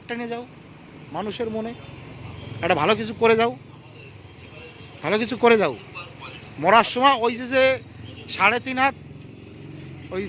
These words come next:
মাটি আর ওই, এ, হয়তো কোনো কিছু, ওই একটা বাঁশের বাড়ি মাথায়, এছাড়া কিচ্ছু দেবে না, কিচ্ছু পাবা না তুমি।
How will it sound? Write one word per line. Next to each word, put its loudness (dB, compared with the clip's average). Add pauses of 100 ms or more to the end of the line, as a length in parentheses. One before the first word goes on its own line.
মাটি 4 (880)
আর 2 (100)
ওই, -2 (120)
এ, 0 (180)
হয়তো 0 (100)
কোনো 2
কিছু, 0 (600)
ওই 4
একটা 6
বাঁশের 2
বাড়ি 2
মাথায়, -4 (480)
এছাড়া 2
কিচ্ছু -8
দেবে -6
না, -18 (920)
কিচ্ছু -6
পাবা 4
না 0
তুমি। -8